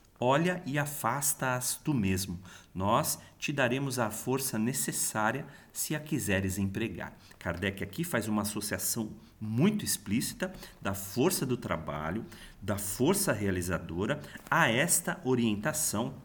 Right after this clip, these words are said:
do "ajuda-te a ti mesmo que o céu te ajudará", do "buscai e achareis". Portanto, é indiscutível entender com isso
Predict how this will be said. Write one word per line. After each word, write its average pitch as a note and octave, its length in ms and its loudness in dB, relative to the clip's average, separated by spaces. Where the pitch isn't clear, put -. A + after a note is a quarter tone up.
do B2+ 280 6
"ajuda-te A2 600 4
a G2 40 0
ti - 160 -2
mesmo G#2+ 360 4
que - 140 -2
o F#2 40 0
céu G2 280 0
te B2 140 -2
ajudará", C3+ 680 0
do A2 140 2
"buscai G#2+ 800 0
e A2 160 -2
achareis". G#2 880 -4
Portanto, A#2 680 0
é G2+ 240 0
indiscutível C#3+ 960 2
entender F#2+ 680 0
com F2+ 300 -2
isso E3+ 420 0